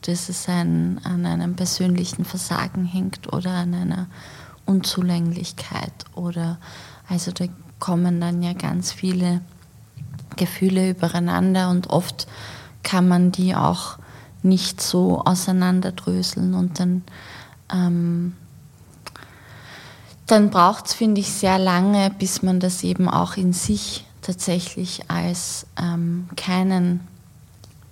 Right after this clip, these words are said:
Teil vom rohen Kern betrachtet, sondern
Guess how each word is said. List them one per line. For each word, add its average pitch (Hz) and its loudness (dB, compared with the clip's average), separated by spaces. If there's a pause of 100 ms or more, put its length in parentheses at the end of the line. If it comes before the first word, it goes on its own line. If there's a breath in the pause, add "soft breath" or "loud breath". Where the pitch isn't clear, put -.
(400)
Teil 170 2
vom 180 2
rohen 180 2
Kern 180 0 (180)
betrachtet, - -6
sondern 180 2